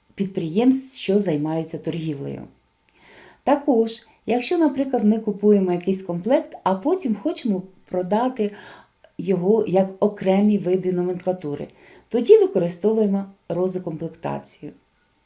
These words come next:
Але для того, щоб все коректно провелося, обов'язково необхідно, щоб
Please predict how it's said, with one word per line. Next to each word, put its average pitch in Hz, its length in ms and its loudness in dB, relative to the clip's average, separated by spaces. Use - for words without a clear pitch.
Але 185 360 2
для 190 200 2
того, 226 300 4
щоб 190 260 0
все 240 300 0
коректно 190 500 0
провелося, 180 760 -2
обов'язково 254 880 2
необхідно, 156 840 -2
щоб - 460 -2